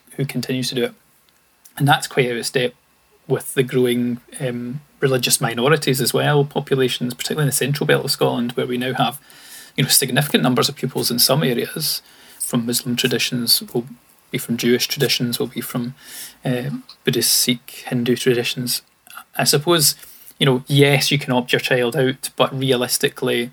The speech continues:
how many parents want to have their child sat in a different room while all their peers go off and do something different? You know, there's, there's something about that whole opting out that's quite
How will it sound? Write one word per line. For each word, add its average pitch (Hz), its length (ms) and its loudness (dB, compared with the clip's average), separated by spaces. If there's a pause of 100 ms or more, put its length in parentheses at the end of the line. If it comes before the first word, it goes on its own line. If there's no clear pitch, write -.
how - 220 0
many 123 220 0
parents 120 500 -4
want 123 280 -4
to 123 160 -2
have 120 240 -4
their 120 140 -4
child 120 580 -4 (840)
sat - 420 0
in 139 80 4
a 123 100 2
different 123 340 -6
room 170 260 0
while 135 180 2
all 120 180 -2
their 117 180 -8
peers 127 460 -4
go 120 240 -6
off - 200 -10
and 117 280 -10 (800)
do 127 100 -2
something 123 340 -6
different? 127 380 0
You 120 80 2
know, 120 80 -2
there's, 123 200 -4 (120)
there's 131 140 -2
something 143 840 0 (540)
about 123 360 0
that 120 200 -2
whole 120 300 -2
opting 120 300 -6
out 117 100 -6
that's - 280 -8
quite - 580 -8